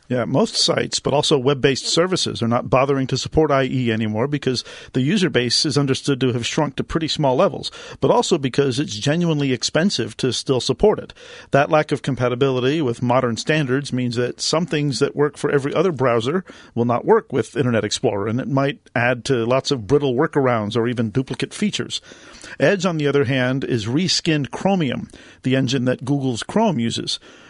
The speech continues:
Chrome is the current standard browser on computers and the one that has the most widespread support.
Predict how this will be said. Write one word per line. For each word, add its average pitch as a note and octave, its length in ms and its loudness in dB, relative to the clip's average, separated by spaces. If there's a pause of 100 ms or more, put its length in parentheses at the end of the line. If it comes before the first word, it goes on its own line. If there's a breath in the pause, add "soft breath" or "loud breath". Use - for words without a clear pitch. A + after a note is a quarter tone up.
Chrome D#3+ 280 2
is C3+ 120 -2
the C#3 60 -4
current D3 260 0
standard D3 400 2
browser B2+ 380 2
on B2 120 0
computers B2+ 640 -2
and A#2+ 240 -2
the A#2 100 0
one C3+ 200 0
that B2+ 100 -4
has B2 220 -2
the B2+ 80 0
most B2+ 260 0
widespread B2+ 640 0
support. - 480 0